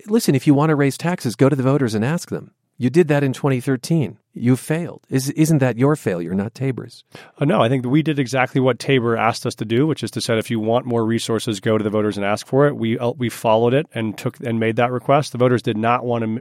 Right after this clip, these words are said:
Speaker 2: do a tax increase at that stage. Uh, that was the hole in the school funding, which was about a billion dollars. So that's what we asked for. They said no. So what I did is listen to their feedback and came back to the legislature the next year and found a way to pass with bipartisan support one of the largest increases in school funding,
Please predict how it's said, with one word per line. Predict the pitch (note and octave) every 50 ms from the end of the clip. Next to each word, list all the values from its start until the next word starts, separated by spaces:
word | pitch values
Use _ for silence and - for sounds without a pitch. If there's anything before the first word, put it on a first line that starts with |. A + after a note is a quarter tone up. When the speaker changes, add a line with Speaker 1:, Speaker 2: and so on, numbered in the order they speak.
| _ _
Speaker 2:
do | - B2 A2+ A2 G#2+
a | G2+
tax | - - - A2 G#2+ - - G#2
increase | G#2+ A2 - - C#3 D#3 D3 - - -
at | - A#2
that | - C#3 C#3+ -
stage. | - - D3 D3+ D#3+ D3+ - - - - - - - - -
Uh, | B2 A#2+ A#2 A#2+
that | C3+ D3 D#3+
was | D#3 D3 -
the | D3 B2
hole | - E3+ E3 B2 G2 F2+ F2 -
in | - A#2+ A#2 A#2
the | A2+
school | - - - B2 A2
funding, | - - A2+ A2+ B2 C#3
which | C3+ A#2 - -
was | A2 G#2+
about | G#2+ A2 G#2 G#2+ A2+
a | G#2+
billion | A2 A2+ A2+ A2 A2 G#2+
dollars. | G#2+ G#2+ A#2 A#2+ A2+
So | - G#2
that's | G#2+ G#2 G#2 -
what | A2
we | G#2+ G2+ G2
asked | G2+ G#2 G#2 -
for. | - C3 C3 B2+ A2+
They | G2+ A2+ A2+ A2
said | - - A#2 A2 G#2 G#2 G#2 - - - - - - -
no. | B2+ D#3 F#3 D3 B2 C#3+
So | - - C3
what | A#2 A#2 A#2+
I | A#2 B2
did | A#2+ B2 B2 A#2+
is | A#2+ G#2+ G2+ A2
listen | A#2 - - B2+
to | A#2 A2+
their | A#2 A2+
feedback | - - B2+ A2+ A2+ A#2 A#2 A#2+ - B2
and | A2+ G#2
came | - A2+ G#2
back | A2 A2+ A2 G#2+
to | -
the | - A2+
legislature | G#2+ G#2+ A2 A2 G#2 - A#2+ A2+ G2+ - A2+
the | G#2+ G#2+
next | A2 A2+ - - -
year | A#2 G#2+ G#2+
and | G#2 G2+
found | - A2+ A2 G#2+ G#2+
a | G#2
way | A2 A2 G#2 G#2 - - - - - - _
to | - A#2+
pass | - A2+ A2+ A2+ A2 A2 - -
with | A#2 B2 G2+ -
bipartisan | A2+ G#2+ A#2+ A2+ - A#2 A#2+ A#2 G#2+ - A#2 G2+
support | - _ - B2 B2 A#2+ -
one | A2 A2 A2
of | A2
the | G2+ G#2+
largest | G#2 G#2 G#2+ A2 A2 G#2 A2+ - -
increases | A#2 A2 G2+ - A#2+ A2+ - - A2+ G2+
in | G#2+ G#2 F#2+
school | - - A#2+ G#2
funding, | - A#2 A2+ A2 G#2+ G#2+ G#2 G2+